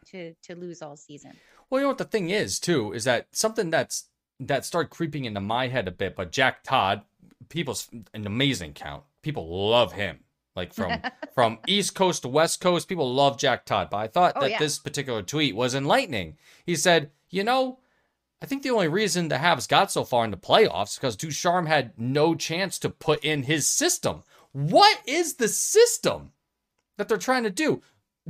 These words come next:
Speaker 2: Drouin mentioned in a, in a, you know, in a
Speaker 1: Yeah.
Speaker 2: practice or, or, or a post game at some point where he said, "We're just not playing the system. The system works, but we're not playing it." But it's like,
Speaker 1: Yeah.
Speaker 2: I,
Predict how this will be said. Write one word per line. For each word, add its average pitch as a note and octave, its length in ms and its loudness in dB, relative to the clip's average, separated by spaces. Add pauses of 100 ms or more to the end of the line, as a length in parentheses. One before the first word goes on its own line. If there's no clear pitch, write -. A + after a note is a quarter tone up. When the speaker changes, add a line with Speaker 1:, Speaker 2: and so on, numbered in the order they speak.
(160)
Speaker 2:
Drouin A3 720 4
mentioned E3+ 540 0 (100)
in D3 140 -2
a, G#2 640 -2
in A2 120 -8
a, G2 200 -8
you G#2+ 80 -4
know, F#2 240 -6 (400)
in C3 100 -2
a - 40 2
Speaker 1:
Yeah. - 40 -6
Speaker 2:
practice C3+ 540 2
or, G#2+ 200 0
or, A2+ 240 -2
or G#2+ 220 0
a G2 60 0
post D3+ 340 -2
game F2 280 -2
at F2+ 160 -8
some D3 180 0
point F2+ 320 -6 (180)
where B2 120 -2
he B2 40 0
said, A#2 300 0 (180)
"We're F3+ 220 2
just A3+ 200 -2
not E3 220 0
playing E3 300 0
the A#2+ 80 -6
system. - 480 -8 (160)
The B2+ 80 -6
system F3 420 0
works, - 500 6 (200)
but B2 60 2
we're B2+ 120 0
not G#2+ 240 -4
playing E3+ 400 2
it." - 140 -16 (500)
But A#2+ 140 -4
it's - 160 -6
like, A2 160 0
Speaker 1:
Yeah. C#3 140 -10 (880)
Speaker 2:
I, C3+ 120 -2